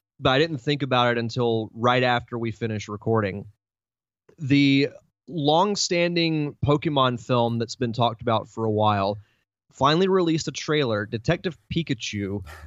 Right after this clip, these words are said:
uh, stars Ryan Reynolds as the talking electric mouse in the first live-action Pokemon movie. Starring alongside Justice Smith, Rob Letterman's film will see Pikachu investigate the mysterious disappearance of Pokemon from Rhyme City.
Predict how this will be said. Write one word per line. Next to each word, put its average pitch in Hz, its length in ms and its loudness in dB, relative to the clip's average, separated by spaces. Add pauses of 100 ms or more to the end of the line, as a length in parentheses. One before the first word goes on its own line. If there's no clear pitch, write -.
(340)
uh, 104 260 0
stars 135 380 2
Ryan 151 380 2
Reynolds 151 480 -2
as 131 200 -6
the 123 100 -8
talking 139 500 -2
electric 131 420 -4
mouse 123 340 -2
in 120 180 -6
the 113 60 -6
first 135 340 -2
live-action 117 720 -2
Pokemon 117 520 -2
movie. 98 340 -12 (580)
Starring 160 360 2
alongside 147 580 2
Justice 151 400 0
Smith, 143 400 -2
Rob 123 320 2
Letterman's 139 480 0
film 135 240 -2
will 123 60 -4
see 117 180 -6
Pikachu 156 560 -4
investigate 131 640 0
the 120 60 -4
mysterious 151 580 -2
disappearance 139 600 0
of 127 120 -8
Pokemon 113 600 0
from 104 360 -2
Rhyme 101 300 0
City. 120 420 0